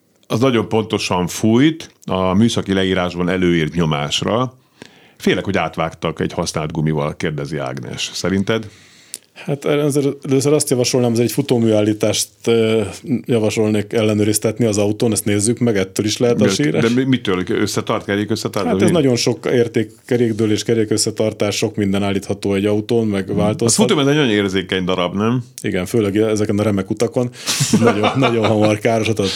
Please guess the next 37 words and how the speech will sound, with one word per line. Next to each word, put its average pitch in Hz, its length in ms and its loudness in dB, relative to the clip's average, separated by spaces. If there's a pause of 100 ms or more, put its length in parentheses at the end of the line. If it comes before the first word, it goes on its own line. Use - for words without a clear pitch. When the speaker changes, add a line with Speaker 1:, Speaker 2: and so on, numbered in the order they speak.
(260)
Speaker 2:
plusz 117 260 0
ilyen 98 240 0
patkára 104 440 -2
felállás, 101 680 -2
sok 98 200 -2
minden, 120 360 0 (960)
ö, 101 320 0 (100)
változtathat 110 600 0
a 117 100 2
futómű 120 580 0 (280)
geometrián. 123 680 2 (420)
Ö, 113 500 4
de 123 220 2
azért 127 300 2
a 143 40 0
gumit 151 440 0 (720)
is, - 380 2
ö, 131 280 2 (160)
azt 139 180 -2
kell 135 120 2
mondanom, 131 300 2
hogy 123 200 0 (120)
létezik 135 520 0
olyan, 120 200 2
mi 123 180 0
is 123 140 2
tapasztaltuk, 113 680 0
hogy 104 180 -4 (520)
más 123 360 0
és 117 100 -2
más 123 240 0
márkájú 113 440 0
gumi 113 200 0
között 110 260 -2
van, 131 120 0
ami 107 160 0
sír, 123 420 0